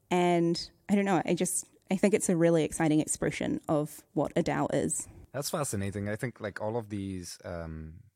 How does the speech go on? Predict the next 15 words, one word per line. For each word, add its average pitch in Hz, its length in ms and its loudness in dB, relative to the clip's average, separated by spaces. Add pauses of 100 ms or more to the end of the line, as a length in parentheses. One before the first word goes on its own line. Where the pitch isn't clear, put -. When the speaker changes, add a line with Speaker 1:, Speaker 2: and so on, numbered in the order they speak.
(160)
Speaker 2:
decentralized 98 580 -4
models 85 340 -6
of 78 120 -12
governance 85 520 -10
are 85 140 -10
really 82 460 -8 (340)
paving 98 280 2
the 87 100 -4
way 82 440 -6
for 82 640 -6 (240)
a 113 60 -6
different 117 280 -2
kind 95 240 -2
of 85 80 -12
internet. - 460 -10